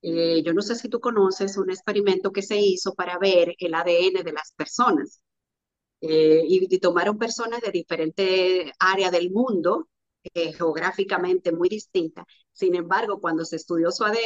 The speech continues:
N, coin-, todos coincidían en algún punto. Uno tenía sangre del otro, el otro del otro. Entonces,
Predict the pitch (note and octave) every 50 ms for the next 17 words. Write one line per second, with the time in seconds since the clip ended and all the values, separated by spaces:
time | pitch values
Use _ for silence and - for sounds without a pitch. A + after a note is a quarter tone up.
0 | A3 F#3 E3 D#3 F3 G3 G3+ - _ _ _ _ _ _ _ - - A3 G#3 G#3
1 | G3+ G3+ - - B3 C#4 D4+ D4 A3+ G3 - _ - G3 F#3 F3+ - - F3 F3
2 | G3+ A3 G3+ F3+ F3 E3+ D#3+ E3 D#3+ D#3+ D3+ E3+ E3 D#3+ - G#3+ A3+ G#3+ F3 D3
3 | - - - _ _ _ _ _ _ _ _ _ _ - - B3 C4 A3+ G#3+ G3+
4 | - F3 E3 F3 F3 E3+ - F3 D#3+ D#3+ D#3+ D#3 E3+ F3 G3+ A#3+ C4+ C4 B3 B3
5 | - A#3+ G#3 F3 F3 F3 D#3+ F3+ F3 F3+ G3+ A3+ B3+ C4 C4 B3 - G#3+ G3 _
6 | _ _ - _ _ - G3+ G3 G3+ D#3+ - _ _